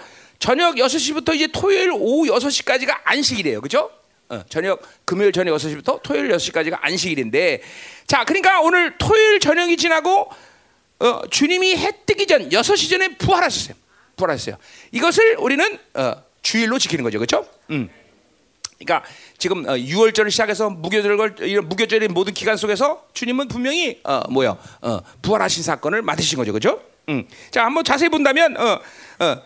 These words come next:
그러니까 이, 주님께서 어린 양이다 이렇게, 이렇게 한 이유, 말하는 이유는 이스라엘 절기가 이제, 어, 어, 어, 아까 지금도 말했지만, 어, 관계가 된 것인데,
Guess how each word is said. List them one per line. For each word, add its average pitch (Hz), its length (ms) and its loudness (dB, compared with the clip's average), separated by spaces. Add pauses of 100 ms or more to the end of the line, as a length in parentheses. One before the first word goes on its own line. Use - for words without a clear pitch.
(160)
그러니까 320 360 0
이, 247 480 -4
주님께서 349 400 2
어린 320 280 2
양이다 320 460 0
이렇게, 330 320 0
이렇게 320 320 0
한 320 220 -2
이유, 302 400 2
말하는 294 360 0
이유는 254 300 0 (460)
이스라엘 381 520 2
절기가 294 580 2
이제, 196 400 0
어, 127 60 -2
어, 117 420 -6
어, 110 380 -12
아까 139 180 -4
지금도 147 240 -2
말했지만, 131 460 -4
어, 123 120 -4
관계가 160 400 -2
된 139 120 -2
것인데, 120 500 -2